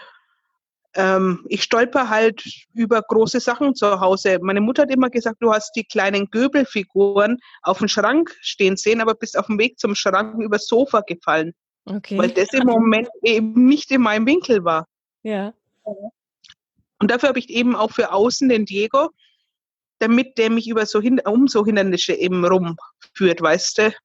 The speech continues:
Speaker 2: Ja.
Speaker 1: Mhm.
Speaker 2: Ähm, und, ähm, wo du grad schon den, äh, da, den Diego erwähnt hast, wie lange hast du den? Und also hattest du den dann,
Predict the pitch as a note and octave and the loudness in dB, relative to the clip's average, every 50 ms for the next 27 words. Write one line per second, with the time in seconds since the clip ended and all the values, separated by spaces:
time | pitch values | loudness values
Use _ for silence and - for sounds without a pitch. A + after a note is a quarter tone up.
0 | _ _ - G#3+ G3+ F3+ F3 F#3 G3 _ _ _ _ _ _ _ _ - F5 - | _ _ -6 -6 -4 -4 -4 -6 -10 _ _ _ _ _ _ _ _ -12 -12 -12
1 | _ _ _ - F#3 F3+ F#3+ F#3+ G3 G3 - _ _ _ _ _ _ _ _ _ | _ _ _ -2 2 4 4 4 4 2 -2 _ _ _ _ _ _ _ _ _
2 | _ _ _ _ _ _ _ _ - - _ _ _ _ - G#3 G3 F#3+ G3 F#3+ | _ _ _ _ _ _ _ _ -20 -20 _ _ _ _ 0 2 2 4 4 2
3 | F#3+ F#3+ G3 - - _ _ _ _ - _ _ _ _ _ - D4 - _ - | 2 0 -2 -2 -6 _ _ _ _ -20 _ _ _ _ _ -20 -20 -20 _ -20
4 | _ - - G3+ G3+ G3 G3 F#3+ G3 G3 F#3 F3+ - - - - G3 F#3 F#3 F#3 | _ -2 2 2 4 4 4 4 2 0 -2 -2 -6 -6 -2 0 2 4 4 4
5 | F3+ F#3 F3+ F3+ F3+ F3+ F#3 E3+ - _ _ _ _ _ _ - F#3+ F3+ F#3+ F3 | 2 2 2 2 2 0 0 -4 -6 _ _ _ _ _ _ 0 2 2 2 0
6 | - - F#3 F3+ - G#3+ G3 F#3+ F3+ F3 F3 F3 F3+ E3+ E3+ E3+ E3+ E3+ E3 E3 | 2 0 0 0 0 -2 0 0 0 -2 0 0 0 0 2 2 0 0 -2 -2
7 | - F3 F3 E3+ E3+ E3+ E3 F3+ F3 E3+ E3+ F#3+ G3 F#3+ G#3+ G#3 - G3 F#3+ F#3 | -4 -4 -2 -2 -4 -4 -4 -2 -2 0 0 0 0 2 0 0 2 0 0 2
8 | G#3 G#3+ A3 - A#3 A3 - - G#3 F#3+ F#3+ F3+ F3+ F#3 F3+ E3+ F#3 - - C#4 | 0 -2 0 0 -2 -2 -2 -2 0 2 2 2 0 0 -2 -2 -4 -6 -8 -8
9 | C4 B3 C4 C#4 E4 G4+ F4 A#3+ G3+ F3 - F3+ E3+ F#3 F3 F#3 - - F3+ - | -4 -2 -2 0 0 -2 -2 -4 -4 -4 -4 -2 0 0 0 0 -2 -4 -8 -8
10 | - F#3 E3+ F3 E3+ E3+ E3 - - F3+ E3+ E3+ E3 E3 | -8 -4 -2 -2 -2 -2 -4 -4 -4 -4 -4 -4 -4 -8